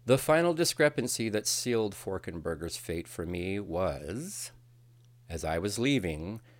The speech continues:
I was able to view the kitchen area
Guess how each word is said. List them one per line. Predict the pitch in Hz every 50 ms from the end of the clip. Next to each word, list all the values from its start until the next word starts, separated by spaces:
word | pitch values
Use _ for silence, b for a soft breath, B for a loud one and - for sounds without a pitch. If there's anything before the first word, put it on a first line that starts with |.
| b b b b b b b b
I | 92 113
was | 123 139 139 170
able | 165 170 190 196
to | 180 - 185
view | 156 160 160 165
the | 147 190
kitchen | - - 165 160 - 135 107 104
area | - 98 92 87 85 82 80 78 80 87 98 110 107 123